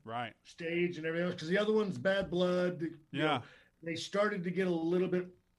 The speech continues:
Speaker 2: away from the in your house concept.
Speaker 1: Yeah.
Speaker 2: Um, so if I,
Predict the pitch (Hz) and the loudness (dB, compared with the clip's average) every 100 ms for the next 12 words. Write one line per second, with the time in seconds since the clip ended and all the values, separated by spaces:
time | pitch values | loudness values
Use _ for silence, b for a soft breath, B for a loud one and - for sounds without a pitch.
0 | _ 139 139 170 175 165 156 156 156 135 | _ -8 0 2 2 0 -4 -4 -4 -4
1 | 139 175 170 - 170 165 143 - - - | -2 -2 -2 -6 -4 -4 -6 -8 -10 -12
2 | - 135 131 107 - 120 117 117 107 _ | -12 -6 -4 -4 2 4 4 2 -4 _
3 | _ _ _ _ _ _ _ _ _ - | _ _ _ _ _ _ _ _ _ -10
4 | 139 139 127 123 117 - _ _ _ _ | -2 2 2 0 -4 -12 _ _ _ _
5 | _ - 143 143 151 | _ -8 -2 0 0